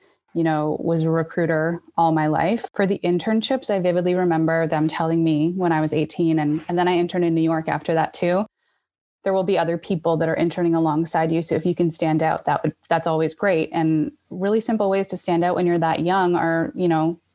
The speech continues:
being early, like, being fifteen minutes early every day, staying late, um, having a good attitude, not having, you know, an attitude about doing any menial task. And a lot of it is, like, really not fun.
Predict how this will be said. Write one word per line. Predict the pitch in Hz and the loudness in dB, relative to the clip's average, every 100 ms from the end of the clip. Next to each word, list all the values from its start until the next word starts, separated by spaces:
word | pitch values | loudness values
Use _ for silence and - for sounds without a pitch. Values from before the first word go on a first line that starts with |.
| - | -4
being | 175 180 | -2 0
early, | 175 180 165 | 0 0 0
like, | 160 160 | 0 -2
being | 175 175 | 0 0
fifteen | 175 170 170 | 0 -4 0
minutes | 170 165 | 0 0
early | 170 170 165 | 0 0 0
every | 165 | 0
day, | 165 165 | 0 0
staying | 160 170 170 175 | -2 0 2 2
late, | 165 165 156 - _ _ _ 170 | 2 0 -2 -8 _ _ _ -2
um, | 165 160 | 0 0
having | 165 175 180 | 0 0 0
a | 180 | 2
good | 180 | 0
attitude, | - 151 156 - 160 156 - - _ - | 0 0 -2 -2 0 0 -4 -18 _ -4
not | 165 165 | -2 0
having, | 175 165 170 165 - _ - | 0 0 0 -2 -6 _ -2
you | |
know, | 165 160 156 - _ _ _ - | 0 0 -2 -6 _ _ _ -4
an | 180 | 0
attitude | 156 165 - 175 | 0 0 -2 -2
about | 160 156 156 160 | 0 0 0 -2
doing | 170 165 170 | 0 0 0
any | 160 160 160 160 | 0 0 2 0
menial | 165 160 160 156 | 0 0 2 0
task. | 151 147 160 214 - | -2 -2 0 -2 -2
And | 202 | -2
a | 233 | 0
lot | 254 | 0
of | 262 | 0
it | 269 | 0
is, | 262 247 | -2 -2
like, | 214 202 | -2 -2
really | 170 180 180 185 175 | -2 0 0 2 2
not | 160 156 - | 0 0 -4
fun. | - - - | -2 -2 -2